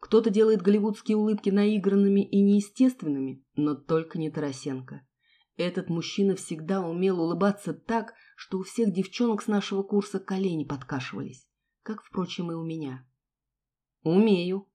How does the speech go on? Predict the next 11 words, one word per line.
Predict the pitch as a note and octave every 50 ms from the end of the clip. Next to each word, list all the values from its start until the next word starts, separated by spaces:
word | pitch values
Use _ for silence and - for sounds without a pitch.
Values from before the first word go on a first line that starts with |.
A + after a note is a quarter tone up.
| _ _
слышу | - - - D#3+ D3 C3+ - D#3
я | D3 D3
его | D3 C#3+ C#3+ D3
веселый | C#3+ D3 C3 - E3 D3+ D3 D3+
голос, | C#3+ D3+ C#3+ C#3 C#3 C3+ - _ _ _ _ _ _ -
«и | F#3 -
посуду | - D3 C3+ C3 - G3+ A3 G3 G#3
мыть, | G3+ G3+ G3+ G3 - - -
и | A#3+
убираться | C4+ G#3 C#3+ D3 C#3+ D#3+ F#3 F3+ - - E3
тоже. | - F3+ E3+ D#3+ D#3+ E3 D#3+